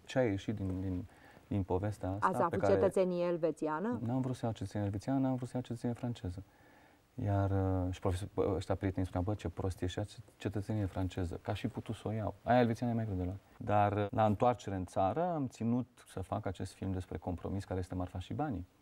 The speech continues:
Speaker 1: Pentru că toată povestea elvețiană, de fapt, este asta. Eu așa am înregistrat-o,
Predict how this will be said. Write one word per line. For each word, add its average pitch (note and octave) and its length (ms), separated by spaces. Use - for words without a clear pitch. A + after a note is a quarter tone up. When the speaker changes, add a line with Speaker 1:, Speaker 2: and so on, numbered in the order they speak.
Speaker 1:
Pentru F#2+ 220
că F2+ 140
toată A#2 300
povestea F#2 380
elvețiană, F#2 520
de F#2 140
fapt, G#2+ 320
este G#2+ 340
asta. - 340
Eu G2 220
așa F#2+ 320
am F2+ 280
înregistrat-o, F#2+ 840